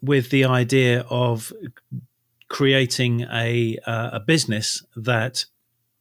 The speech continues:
allowed agencies to prospect for, uh, new clients. And w-, my wife, um, is a, uh, a researcher and a librarian, and she was able to put together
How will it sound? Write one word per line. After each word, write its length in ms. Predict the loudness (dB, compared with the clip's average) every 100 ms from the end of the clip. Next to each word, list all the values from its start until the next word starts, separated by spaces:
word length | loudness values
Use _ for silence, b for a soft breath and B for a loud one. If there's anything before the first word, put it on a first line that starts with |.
| _ _ _ _ _ B B B B
allowed 460 | -2 2 2 2 2
agencies 640 | 0 0 -4 0 0 0
to 160 | -2 -2
prospect 500 | -2 -4 -2 -6 -6
for, 520 | -6 -2 0 0 -4 -8
uh, 260 | -6 -6 -8
new 180 | -8 -8
clients. 680 | -4 -2 0 -2 -4 -6 -8 b b b b b
And 340 | -4 -2 -2 -4
w-, 320 | -6 -12 -12 -14 -12
my 280 | -4 0 0
wife, 560 | 0 0 0 -2 -10 -10 -6
um, 280 | -4 -4 -4
is 340 | -4 -4 -6 -8
a, 380 | -6 -4 -4 -6 -6
uh, 200 | -8 -6
a 60 | -4
researcher 640 | -4 -2 -2 -4 -4 -6 -6
and 220 | -6 -4
a 140 | -4
librarian, 800 | -4 -4 -2 0 0 0 -2 -6 -6
and 160 | -6
she 460 | -4 -2 -2 -2 -8
was 240 | -8 -6
able 360 | -4 -6 -4 -6
to 300 | -6 -6 -6
put 200 | -10 -10
together 480 | -8 -2 -2 -2 -6